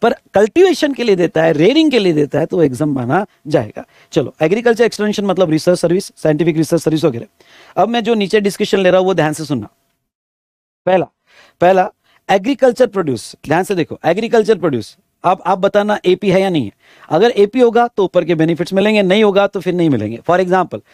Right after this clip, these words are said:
टोमेटो एपी है, यस, पर टोमेटो केचप ये एपी नहीं है। क्यों, क्यों एपी नहीं है? प्रोसेसिंग हो गई, एसेंशियल कैरेक्टर बदल गया, इसलिए कोई टोमेटो केचप पे लोडिंग, अनलोडिंग, वेयरहाउसिंग, स्टोरेज सर्विस लेता है या कमीशन सर्विस लेता है तो टैक्सेबल है। ओके, ग्राम, ग्राम मतलब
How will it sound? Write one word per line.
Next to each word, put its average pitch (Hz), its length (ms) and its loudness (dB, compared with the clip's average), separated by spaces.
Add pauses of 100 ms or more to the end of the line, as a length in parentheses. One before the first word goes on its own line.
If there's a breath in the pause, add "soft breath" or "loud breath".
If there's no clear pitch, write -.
(260 soft breath)
टोमेटो 226 320 2
एपी 220 280 2
है, 214 120 0 (100)
यस, - 380 -4 (260 soft breath)
पर 254 100 2
टोमेटो 294 500 0
केचप 254 380 0 (180)
ये 196 160 2
एपी 185 200 -2
नहीं 160 200 -2
है। 110 100 -12 (240)
क्यों, 240 200 4 (240)
क्यों 269 160 4
एपी 240 220 2
नहीं 233 120 -4
है? 226 60 -4
प्रोसेसिंग 185 480 -2
हो 208 80 2
गई, 240 140 0
एसेंशियल 175 420 -2
कैरेक्टर 175 300 0
बदल 165 220 2
गया, 110 120 -8 (380 loud breath)
इसलिए 269 240 2
कोई 320 180 0
टोमेटो 254 480 2
केचप 262 360 -2
पे 233 80 4
लोडिंग, 196 400 2
अनलोडिंग, 185 400 2
वेयरहाउसिंग, 170 420 0
स्टोरेज 170 320 0
सर्विस 165 300 -2
लेता 160 220 0
है 156 80 2
या 160 60 2
कमीशन 180 400 -4
सर्विस 160 280 -2
लेता 147 220 -2
है 151 60 -2
तो 165 120 -2
टैक्सेबल 123 440 -6
है। - 60 -20 (720)
ओके, 175 220 -10 (260 soft breath)
ग्राम, 185 420 0 (100)
ग्राम 196 360 -2
मतलब 208 360 0